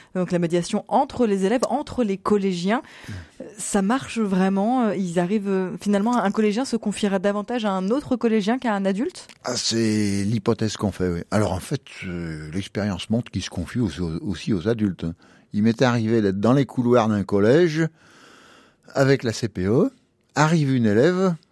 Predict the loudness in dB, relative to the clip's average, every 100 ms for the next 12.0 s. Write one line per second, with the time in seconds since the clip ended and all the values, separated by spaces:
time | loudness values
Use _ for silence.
0 | -4 0 0 2 4 4 -2 -8 _ _
1 | _ _ _ _ -8 -4 -2 0 2 2
2 | 0 -2 -4 -4 0 -2 -2 _ _ -20
3 | -20 -20 -20 -20 -20 _ _ _ _ -10
4 | -6 -6 -4 -2 -2 -2 -4 -4 -4 -4
5 | -4 -4 -4 -10 -12 -12 -16 -12 -12 -6
6 | -4 -2 0 -2 -2 0 0 4 2 2
7 | -2 -2 -12 -14 -18 -20 -20 -20 -14 -10
8 | -10 -12 -8 2 2 2 -4 -10 -10 -8
9 | -4 -4 -2 -4 -4 -4 -2 -4 -4 -4
10 | -4 -4 -6 -6 -6 -4 -6 -6 -6 -4
11 | -6 -8 -10 -4 -2 -2 -2 -4 -8